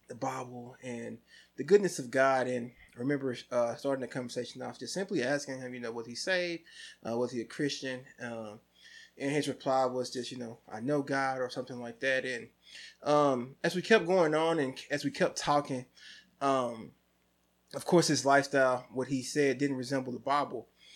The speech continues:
And I started to ask him, and I was giving him scripture and things like that. But I noticed that he, he always, his main thing was he always wanted to question scripture.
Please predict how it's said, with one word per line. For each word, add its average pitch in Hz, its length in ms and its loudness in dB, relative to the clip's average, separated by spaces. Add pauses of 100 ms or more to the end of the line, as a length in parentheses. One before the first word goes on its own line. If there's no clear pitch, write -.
(380)
And 135 500 0 (180)
I - 60 -10
started 170 260 2
to 143 140 2
ask 151 300 6
him, 143 160 2
and 127 80 0
I 123 60 -2
was 120 200 -6
giving 156 240 -2
him 147 140 -4
scripture 143 320 -2
and 120 100 -6
things 139 220 -6
like 113 200 -6
that. 175 240 4
But 139 220 -2 (320)
I 165 60 4
noticed 247 400 4
that 170 160 6
he, 170 280 -4
he 175 580 -2 (500)
always, 202 420 8 (160)
his 156 220 4
main 180 260 4
thing 175 200 -4
was 139 140 0
he 147 140 -2
always 151 420 2
wanted 139 280 -4
to 127 80 -6
question 135 640 0 (400)
scripture. - 580 -2